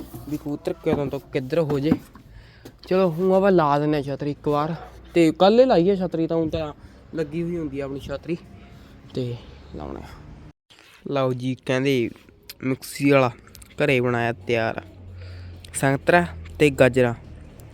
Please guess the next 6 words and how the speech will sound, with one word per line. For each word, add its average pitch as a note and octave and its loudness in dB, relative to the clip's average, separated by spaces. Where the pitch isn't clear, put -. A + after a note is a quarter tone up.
ਹਨਾ, C#3+ 0
ਵਿੱਚ D3 0
ਪਾ C3+ 4
ਕੇ C#3+ 0
ਬਣਾਇਆ A#2 -6
ਮਿਕਸੀ। B2 -8